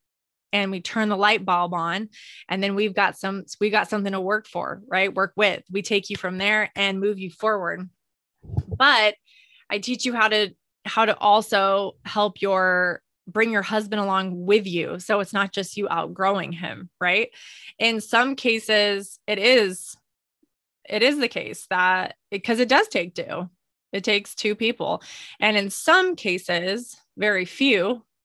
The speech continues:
uh, that the husband doesn't decide to come along for that journey.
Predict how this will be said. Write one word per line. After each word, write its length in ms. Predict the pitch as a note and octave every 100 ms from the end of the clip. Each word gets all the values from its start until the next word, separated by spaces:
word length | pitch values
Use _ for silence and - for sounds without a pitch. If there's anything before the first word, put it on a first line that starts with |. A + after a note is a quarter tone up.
| _
uh, 280 | F#3 F3+ F3
that 360 | F3+ G3 G3 - - - - -
the 80 | G3
husband 340 | G3 G3 G3
doesn't 460 | F#3 F#3 F3 - -
decide 360 | G3 F3+ F#3
to 60 | -
come 200 | - G3
along 300 | F#3 F3 F#3
for 120 | F3+
that 200 | E3+ F3+
journey. 540 | F#3+ G#3 F#3 F3+ G#3